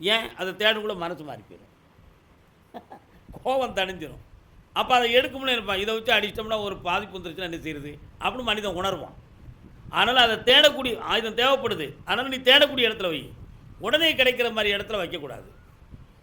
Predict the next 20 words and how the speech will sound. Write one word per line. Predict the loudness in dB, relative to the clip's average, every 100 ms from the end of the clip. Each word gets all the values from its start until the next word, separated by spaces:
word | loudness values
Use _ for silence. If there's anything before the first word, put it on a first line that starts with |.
| -20 -6
அப்படிங்கிற | -2 0 -2 0 2 2
ஒருத்தன் | 0 -2 -4
வெளிப்படையா | -4 -2 2 2 2
ஒரு | 2 2
ஆயுதத்தை | 4 2 0 -4
வச்சிருக்கான்னு | -4 -6 -6 -6 -6 -10
சொன்னா | -10 -8 -10 -12 -16 -20 -20 -20 -20 -16
அவன் | -4 -2 -2
வந்து | -4 -4
யாரு? | -2 -2 -2 -6 -10 -16 -20 -20 _ _ -20 -20 -20 -20 -20 -20 -20 -20 -10
வெளிப்படையா | -8 -8 -4 -4
ஒரு | -2 -2
ஆயுதத்தை | -2 -4 -6
ஒருத்தன் | -8 -8
வச்சிருக்கான்னா | -12 -12 -12 -10 -14 -16 -20 -20 -14 -12
ஒண்ணு | -10 -6
சட்டப்பூர்வமாக | -6 -6 -6 -8 -8 -8 -6 -4 -2 -4
அங்கீகரிக்கப்பட்ட | -4 -6 -6 -6 -8 -12 -10 -6
ஆயுதமாக | -4 -4 -6 -8 -8 -8
இருந்தால் | -10 -10 -4 -4